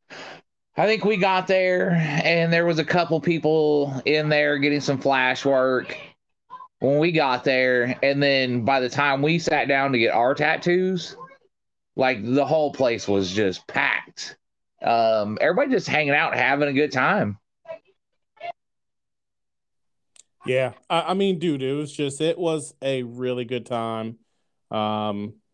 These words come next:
Speaker 2: <laughs> I, <laughs> I, I love just, you know, the people coming in and out.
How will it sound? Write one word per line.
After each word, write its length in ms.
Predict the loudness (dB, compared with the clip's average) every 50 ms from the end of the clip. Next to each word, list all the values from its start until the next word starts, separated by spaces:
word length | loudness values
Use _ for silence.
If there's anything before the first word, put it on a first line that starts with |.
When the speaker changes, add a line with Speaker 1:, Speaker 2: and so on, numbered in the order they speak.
| -16 -16
Speaker 2:
<laughs> 1080 | -16 -16 -6 0 2 2 2 2 -2 -8 -6 -6 -8 -8 -10 -12 -16 _ _ _ 2
I, 220 | 4 4 4 2 -2 -6 -20 -20 -20 _ _ -20 -10 -4 -4 -4 -4 -4 -12 _ _ _
<laughs> 880 | -20 _ _ _ _ _ _ -20 -20 -20 -20 -20 -20 -20 _ _ 0
I, 200 | 2 4 4 4 4
I 100 | 4 4
love 400 | 6 6 6 6 6 4 2 0
just, 320 | 0 0 0 0 0 -4 -10 -6
you 160 | -2 0 0
know, 280 | 0 0 -2 -4 -8 _ _ _ _ _ _ _ _ _ _ _ _ -6
the 80 | -4 -2
people 300 | 0 0 2 2 0 0
coming 320 | 0 0 0 0 0 0
in 140 | 0 0 0
and 120 | -2 -2
out. 360 | -2 -2 -2 -2 -4 -6 -8